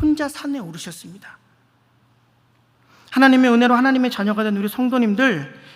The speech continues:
지금 우리와 함께, 함께 하고 계신 그분이 성경이 말씀해주고 있는 그 선지자라는 거예요. 아니면 내 마음대로 내 뜻대로 언제든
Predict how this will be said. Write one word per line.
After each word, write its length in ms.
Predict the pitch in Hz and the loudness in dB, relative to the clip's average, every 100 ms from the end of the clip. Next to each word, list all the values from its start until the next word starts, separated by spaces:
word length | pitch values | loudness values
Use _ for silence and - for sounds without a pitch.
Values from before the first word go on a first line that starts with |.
| - | -12
지금 320 | - 240 247 | -4 0 0
우리와 280 | 220 240 247 | 0 2 2
함께, 540 | - 349 330 285 285 262 | 2 -2 -2 -2 -2 -4
함께 340 | - 320 311 | -6 -6 -4
하고 200 | 277 294 | -4 -4
계신 280 | 269 - 247 | -6 -6 -6
그분이 920 | - 202 208 254 294 156 143 - - _ _ _ - _ | -8 -6 0 2 2 0 -8 -20 -20 _ _ _ -20 _
성경이 880 | - 311 320 285 262 277 147 139 - - _ _ | -4 2 4 4 4 2 0 -8 -18 -20 _ _
말씀해주고 800 | 180 208 208 269 254 - 226 226 | -4 -4 -4 -6 -6 -8 -10 -8
있는 380 | 190 269 180 151 - _ _ - | -6 -8 -10 -14 -20 _ _ -6
그 260 | - 302 | -2 0
선지자라는 760 | 302 320 294 269 196 160 170 202 | -2 -6 -8 -8 -12 -14 -18 -20
거예요. 240 | - 226 _ _ _ _ _ _ _ _ _ _ _ _ _ _ _ _ _ _ _ _ _ _ _ _ _ - | -20 -20 _ _ _ _ _ _ _ _ _ _ _ _ _ _ _ _ _ _ _ _ _ _ _ _ _ -2
아니면 520 | 196 202 233 233 156 - - | 2 4 4 2 -2 -12 -10
내 160 | - 233 | 0 4
마음대로 480 | 220 214 240 240 233 | 6 6 6 2 -2
내 120 | 196 | -4
뜻대로 360 | 233 208 226 196 | -6 -6 -4 -4
언제든 580 | 175 180 175 214 139 | -6 -8 -8 -8 -10